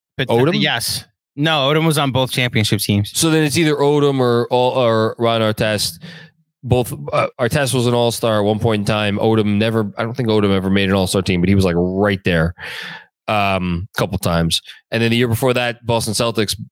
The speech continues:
Speaker 2: you know, big three, Ray Allen. So, which kinda starts the big three era. So that's your last fifteen years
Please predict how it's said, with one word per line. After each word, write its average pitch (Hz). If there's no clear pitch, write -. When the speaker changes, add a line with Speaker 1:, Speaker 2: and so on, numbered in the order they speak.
Speaker 2:
you 113
know, 98
big 90
three, 104
Ray 98
Allen. 107
So, 131
which 123
kinda 110
starts 113
the 117
big 101
three 98
era. 87
So -
that's 302
your 339
last 208
fifteen 147
years -